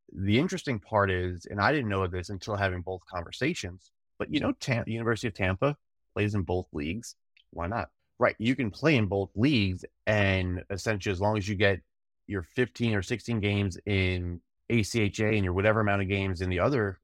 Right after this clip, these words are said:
in, in Hockey South, you can do both, um, which allows you to be independent in both and play whoever you want.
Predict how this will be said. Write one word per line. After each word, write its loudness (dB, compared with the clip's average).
in, -2
in -4
Hockey -2
South, 2
you -6
can -4
do -2
both, -2
um, 2
which -6
allows 4
you -4
to -2
be 2
independent 0
in -4
both -2
and -4
play 0
whoever 0
you 0
want. -2